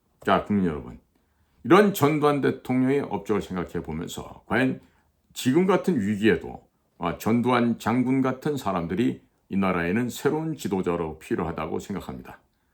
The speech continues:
아, 지금 많은 분들께서, 아, 새로운 박정희가 시행했던 국가재건 최고위원회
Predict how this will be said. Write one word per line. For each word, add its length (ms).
아, 120
지금 180
많은 280
분들께서, 640
아, 140
새로운 500
박정희가 600
시행했던 840
국가재건 680
최고위원회 800